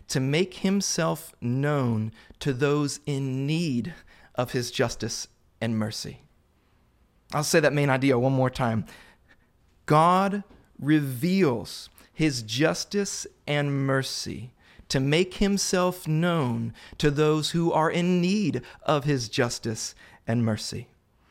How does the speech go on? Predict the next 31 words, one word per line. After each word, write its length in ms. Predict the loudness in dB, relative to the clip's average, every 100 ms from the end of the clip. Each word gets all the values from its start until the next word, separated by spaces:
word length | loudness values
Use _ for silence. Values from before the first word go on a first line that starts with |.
| -20 -2
And 140 | 2 4
what 120 | 6
we're 120 | 6
gonna 200 | 6 2
do 460 | 2 2 2 -2 -8 -20 -4
is, 220 | -2 -2 -8 -6
is 140 | -2 2
we're 100 | 4
gonna 160 | 2
zoom 680 | 0 -4 -2 0 2 2 0 -4
out 260 | -4 -4 -2
on 140 | -4
five 600 | -4 -4 -2 0 0 -4
chapters 720 | -8 -2 -2 -2 -4 -2 -2 -4
of 240 | -6 -4
the 60 | -6
book 140 | -4
of 120 | -4
Exodus. 400 | -4 -6 -8 -4
You 80 | 0
just 180 | 0 0
heard 220 | -2 0
the 100 | -4 -2
introduction 840 | -2 -2 0 0 0 -4 -2 -4 -8 -18 -20 _ -2
and 140 | -2
the 60 | -2
closing 840 | 0 2 2 2 0 -2 -4 -6 -16 -20 -16 -2
passages 840 | 0 0 0 -2 -2 -4 -6 -8 -14 -20 -20 _
to 380 | -4 0 2 2
this 340 | 2 0 0
five-chapter 1200 | -8 -2 0 2 0 -4 -12 -4 -2 -2 -4 -6